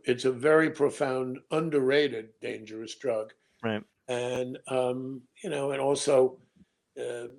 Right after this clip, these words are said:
Speaker 1: you know, people doing hard time for having had an ounce of pot.
Speaker 2: Right.
Speaker 1: And, you know, some judge kills someone drunk, they take away his license for six months.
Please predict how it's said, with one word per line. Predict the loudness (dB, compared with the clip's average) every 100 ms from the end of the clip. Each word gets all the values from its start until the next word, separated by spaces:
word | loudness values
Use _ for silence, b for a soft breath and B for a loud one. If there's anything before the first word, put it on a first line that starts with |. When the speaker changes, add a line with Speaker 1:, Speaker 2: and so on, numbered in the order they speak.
| -16
Speaker 1:
you | -10 -8
know, | -8
people | -2 0 0
doing | 2 2 2
hard | 4 4 4
time | 2 0 0 -4
for | -6 -6 -2
having | -4 -4 -6
had | -8 -8
an | -8
ounce | -8 -8 -8
of | -6
pot. | 2 4 4 -2 _ _ _ _ -2
Speaker 2:
Right. | 0 0
Speaker 1:
And, | -4 -10 _ _ -14
you | -8 -8
know, | -6 -8 -8
some | -8 -8 -8
judge | 4 6 6 4 -8 -14 -6
kills | -2 -2 -2
someone | -6 -6 -4 -6 -6
drunk, | -6 -4 -6 -8
they | -10
take | -6 -6 -2
away | -4
his | -4 -4
license | -2 -2 -4 -12 -16
for | -16
six | -16 -16 -16 -16
months. | -14 -12 -12 -16